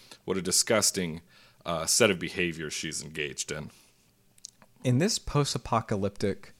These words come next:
Speaker 2: world we now live in, uh, with, as far as politics goes,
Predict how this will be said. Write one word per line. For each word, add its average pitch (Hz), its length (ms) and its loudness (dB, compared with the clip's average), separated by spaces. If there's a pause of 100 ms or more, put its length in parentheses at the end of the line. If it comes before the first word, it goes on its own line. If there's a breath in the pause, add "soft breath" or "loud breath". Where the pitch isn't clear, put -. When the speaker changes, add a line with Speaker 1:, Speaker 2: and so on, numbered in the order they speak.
(100)
Speaker 2:
world 107 260 4
we 101 120 2
now 95 260 2
live 98 240 0
in, 101 260 0 (420)
uh, 87 500 -2 (1000)
with, 110 160 0 (320)
as 120 160 0
far 113 220 8
as - 80 -2
politics 101 540 2
goes, 95 420 0